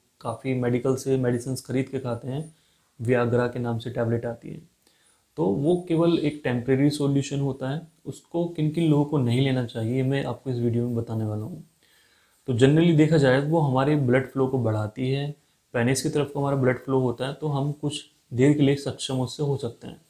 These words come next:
लेकिन उसके बाद में कुछ देर के लिए आपको temporary कुछ symptoms मिल सकते हैं, जैसे थकान होना, कमजोरी होना, penis में दर्द होना, इस तरह के सिम्टम्स आते हैं।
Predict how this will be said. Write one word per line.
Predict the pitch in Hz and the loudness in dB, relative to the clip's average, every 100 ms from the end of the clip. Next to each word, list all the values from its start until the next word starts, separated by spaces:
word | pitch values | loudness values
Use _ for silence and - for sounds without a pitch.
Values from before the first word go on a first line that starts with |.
| _ _ _ - | _ _ _ -4
लेकिन | 131 147 | 0 2
उसके | 147 147 170 | 0 -2 -2
बाद | 139 127 127 | 2 2 2
में | 151 156 | 0 0
कुछ | 170 | 0
देर | 156 135 123 | 4 4 4
के | 135 | 0
लिए | 131 | 0
आपको | 120 139 | -2 -6
temporary | 135 127 120 127 127 131 | -4 -6 -4 -4 -4 -4
कुछ | 135 - | -6 -8
symptoms | 127 120 135 131 127 | -6 -4 -6 -4 -4
मिल | 120 | -4
सकते | 120 117 127 | -6 -8 -10
हैं, | 120 123 _ _ _ _ _ - | -10 -12 _ _ _ _ _ -4
जैसे | 120 147 | -2 -2
थकान | - 120 131 135 | -6 -2 0 2
होना, | 127 123 123 | 2 0 -2
कमजोरी | 120 127 123 131 131 | -4 -2 4 6 6
होना, | 123 120 120 | 2 0 -2
penis | 117 127 127 - | -2 -2 -2 -4
में | 127 | 0
दर्द | 127 127 | 2 2
होना, | 120 113 120 - _ _ _ | 2 0 -2 -6 _ _ _
इस | 143 - | -8 0
तरह | 151 | 2
के | 147 | 2
सिम्टम्स | 147 127 120 123 120 | 0 -2 -4 -6 -4
आते | 107 - | -6 -6
हैं। | - | -18